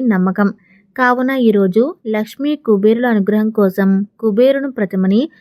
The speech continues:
కుబేర దీపాన్ని దానం చేయటం వల్ల లక్ష్మీ కుబేరుల అనుగ్రహం కలుగుతుంది. వీటిని భక్తులందరూ తెలుసుకోవాలి.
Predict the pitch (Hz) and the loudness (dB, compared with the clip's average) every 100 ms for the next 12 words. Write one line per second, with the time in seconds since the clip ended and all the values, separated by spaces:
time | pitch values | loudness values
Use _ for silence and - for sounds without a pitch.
0 | _ _ - 226 277 302 233 202 196 208 | _ _ -2 2 2 2 2 -2 -2 0
1 | 202 202 208 226 190 196 190 202 214 214 | 2 4 2 -2 -4 -2 0 -2 -2 -2
2 | 202 202 190 190 220 - - _ _ 220 | -2 -2 0 0 0 -2 -10 _ _ -4
3 | 220 220 269 285 294 277 247 269 262 214 | -4 -4 -4 -4 -2 -2 2 2 2 0
4 | 185 196 214 220 196 185 180 196 202 196 | -2 0 0 0 0 0 0 2 2 2
5 | _ _ _ - 202 247 269 277 277 202 | _ _ _ -10 -4 -2 -2 -2 0 2
6 | 190 226 220 214 208 - 269 254 214 196 | 0 -2 -4 -4 -4 -6 -4 -2 0 0
7 | 220 208 190 - - 196 196 202 | 0 -2 -2 -4 -6 -2 0 0